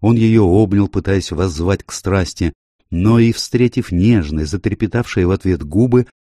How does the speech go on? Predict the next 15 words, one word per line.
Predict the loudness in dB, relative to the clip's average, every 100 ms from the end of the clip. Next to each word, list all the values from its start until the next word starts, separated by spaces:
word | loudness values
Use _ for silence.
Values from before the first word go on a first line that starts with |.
| _
ощутил | -6 -6 -4 -4 -2 -2
ту | -2
твердость, | -4 -2 2 2 2 -4 -4
сломить | -8 -4 -4 -2 -4
которую | -4 -6 -2 0 0
оказался | -4 -8 -10 -10 -10 -12 -10 -10 _ _ _
не | -6 -4
в | -6
силах. | -8 -8 -6 -8 _ _ _ _ _ _ _ _ _ -8
Наконец, | -6 -4 -2 -2 -4 -10 _ _ _ 0
измученный | 0 4 4 4 2 0 0 0
и |
разбитый, | -2 -4 -4 -2 0 0 -2 -6 _ _ _ _ -8
он | -2 -2
ее | -4 -6 -6 -8 -8